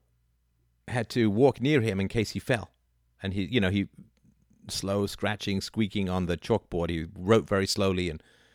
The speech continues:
right, so this is a guy who'd been studying philosophy for sixty plus years.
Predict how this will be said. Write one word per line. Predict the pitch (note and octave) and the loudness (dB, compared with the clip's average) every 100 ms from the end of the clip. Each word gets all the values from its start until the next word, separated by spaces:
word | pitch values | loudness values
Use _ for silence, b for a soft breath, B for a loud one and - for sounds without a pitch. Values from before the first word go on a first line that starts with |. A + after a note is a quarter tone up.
| b b b - | b b b -6
right, | F#2+ G2 | -4 -2
so | A#2+ | 0
this | F3 E3+ | 0 0
is | D#3 | 0
a | |
guy | E3 F#3+ D3 | 0 2 2
who'd | C#3+ | 2
been | C3+ | 0
studying | - D3+ D3 C#3+ | 2 2 2 0
philosophy | C#3+ F3+ A3 - C3+ D#3 - _ _ _ _ _ _ _ | 0 0 0 -2 -6 -6 -10 _ _ _ _ _ _ _
for | D#3+ | -4
sixty | - G#3+ - G#3 F#3+ | -2 -2 0 0 0
plus | - G#3 A3 | 0 0 2
years. | G#3+ C#4+ C#4+ - | 2 0 0 -6